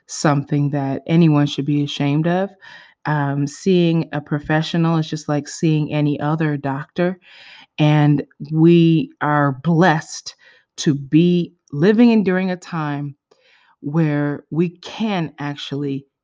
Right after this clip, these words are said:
get access to health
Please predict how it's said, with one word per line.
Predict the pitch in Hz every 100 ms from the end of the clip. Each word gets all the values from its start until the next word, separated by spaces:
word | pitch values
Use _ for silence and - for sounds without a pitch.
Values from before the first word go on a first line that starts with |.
| _
get | - - -
access | 151 151 - 143 135 - _ _ _ _ _ _
to | - 208 170 160 160 -
health | - - - 165 143 -